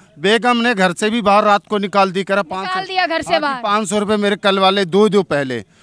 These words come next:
Speaker 1: और उसके लिए रात को मैं काम पे भी निकला।
Speaker 2: सरकार को तरस नहीं आ रहा है
Speaker 1: अरे
Speaker 2: आप?
Speaker 1: ब-, उनका तो मैं कह रहा हूँ जी, बड़े बड़े जूं कान में और सरों में हो गई हैं, कुछ भी सुनाई नहीं दे रहा, गरीब की आवाज़ उसके कानों तक नहीं जा रही है।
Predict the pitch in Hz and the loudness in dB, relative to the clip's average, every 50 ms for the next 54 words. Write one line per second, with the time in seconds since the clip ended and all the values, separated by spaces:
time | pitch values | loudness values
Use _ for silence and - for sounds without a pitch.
0 | _ _ - 185 214 240 - - 254 262 254 254 233 233 233 - - 247 233 247 | _ _ -6 -4 -4 -4 -4 -4 -2 0 2 2 2 2 2 0 -2 -4 -4 -2
1 | 226 233 233 233 233 214 254 247 240 233 233 202 220 208 175 147 120 104 349 359 | 0 2 2 2 2 2 2 2 2 0 0 0 0 0 0 0 -2 -4 -8 -12
2 | 381 381 - 381 370 - 359 339 339 320 - 302 302 302 294 285 269 254 247 240 | -12 -10 -10 -10 -6 -4 -2 -2 -2 -4 -4 -6 -6 -6 -6 -6 -6 -8 -8 -8
3 | 240 240 240 240 240 226 247 247 190 185 208 220 - - - 160 185 175 180 175 | -10 -10 -8 -8 -8 -8 -10 -10 -10 -8 -6 -6 -8 -10 -12 -12 -10 -8 -8 -8
4 | - - 190 190 196 190 - 196 190 185 180 170 - 175 170 170 180 180 160 196 | -6 0 2 2 2 2 0 -4 -4 -4 -4 -2 -2 -2 0 0 0 -2 -4 -6
5 | 165 151 156 165 180 185 156 175 175 190 190 151 143 165 175 180 165 175 170 175 | -2 0 0 2 2 2 2 2 2 2 0 -2 -2 -4 -4 -4 0 0 2 2
6 | 180 180 180 185 180 180 170 170 170 165 131 - _ - - _ _ _ _ - | 2 2 2 2 2 2 4 4 2 2 0 -6 _ -20 -20 _ _ _ _ -20
7 | - - - 151 156 180 190 208 202 170 165 160 156 180 190 196 180 160 135 107 | -14 -12 -10 -6 -6 -4 -4 -4 -4 -4 -4 -4 -4 -4 -4 -4 -4 -6 -6 -8
8 | 87 - _ _ _ _ _ _ _ - 196 190 - 202 170 202 226 - 214 214 | -12 -16 _ _ _ _ _ _ _ -10 -10 -8 -8 -6 -4 -4 -4 -4 -2 -2
9 | 202 202 208 208 185 202 196 202 190 170 190 190 196 - _ - 196 185 190 190 | -2 -2 -2 -2 -2 0 0 0 0 -2 -2 -4 -4 -4 _ -4 -2 0 2 0
10 | 185 175 170 - - 180 180 180 170 - _ _ - 139 147 165 180 175 - 190 | 0 -2 -6 -6 -4 -2 -2 -2 -2 -4 _ _ -10 -8 -6 -6 -6 -6 -6 -8
11 | 185 180 170 185 185 185 175 175 170 165 160 151 | -6 -6 -4 -4 0 2 2 2 2 0 -4 -4